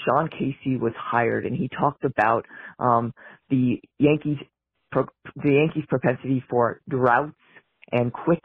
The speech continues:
outs in the innings, um, and so these quick innings.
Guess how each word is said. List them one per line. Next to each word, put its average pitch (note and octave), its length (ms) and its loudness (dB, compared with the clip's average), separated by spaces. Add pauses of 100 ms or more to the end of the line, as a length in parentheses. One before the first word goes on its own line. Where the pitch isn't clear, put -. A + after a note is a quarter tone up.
outs C#3 320 2 (420)
in B2+ 140 0
the A#2+ 80 -2
innings, B2 500 -2 (440)
um, A#2 280 -4
and B2 220 0
so B2 160 4
these A#2+ 240 -2
quick - 340 2 (120)
innings. A2+ 340 -2